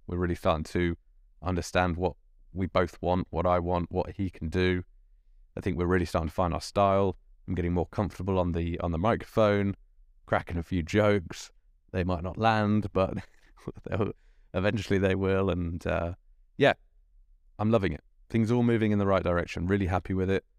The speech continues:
The views might not be going up. We might not be hitting viral hits yet, but that's not what the goal is. Uh, well, it is what the goal is. I just spent five minutes explaining, but it's not the, uh,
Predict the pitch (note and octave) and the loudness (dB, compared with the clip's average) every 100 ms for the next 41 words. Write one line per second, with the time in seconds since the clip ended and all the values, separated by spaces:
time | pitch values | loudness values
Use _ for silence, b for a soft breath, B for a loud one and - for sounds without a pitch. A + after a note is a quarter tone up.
0 | - - - - _ - - _ - F#2 | -20 -20 -20 -20 _ -20 -20 _ -10 -6
1 | F2+ G2+ G2+ G#2 G2+ D#2+ G2 G2 F2+ G2 | 0 2 2 2 2 2 0 -2 2 2
2 | F#2+ F#2+ F#2 - - F#2+ F#2+ F2 F#2+ F2 | 4 2 -2 -8 -10 -4 -2 -2 -2 0
3 | F#2+ F2 F2+ F2+ F2 F#2 - - F2 - | 0 0 2 4 2 0 -4 0 0 0
4 | F2+ D#2+ - _ F#2+ G2 - G2 F#2 - | -2 -2 -6 _ -2 -2 -2 -4 -4 -2
5 | F2+ - F#2+ F#2 F2+ F2 F2+ E2+ - - | -4 -4 -2 0 2 2 0 -2 -10 -14
6 | - F2+ E2+ E2+ F2 D#2 - F2 E2 D#2 | -4 0 2 0 -2 -4 -6 -6 -6 -4
7 | D2 C#2+ D#2 E2 F2 D#2+ - F#2 - - | -4 -2 0 0 -2 -4 -6 -10 -10 -14
8 | - - E2+ - E2+ E2+ - - - F2+ | -18 -8 -6 -2 0 -2 -6 -10 -2 -2
9 | D#2+ D2+ D#2 - - _ - - E2+ - | 0 -2 -4 -6 -20 _ -12 -4 -4 0
10 | A2 - - F#2+ F2+ F2+ E2+ E2+ | 0 0 0 0 2 2 2 0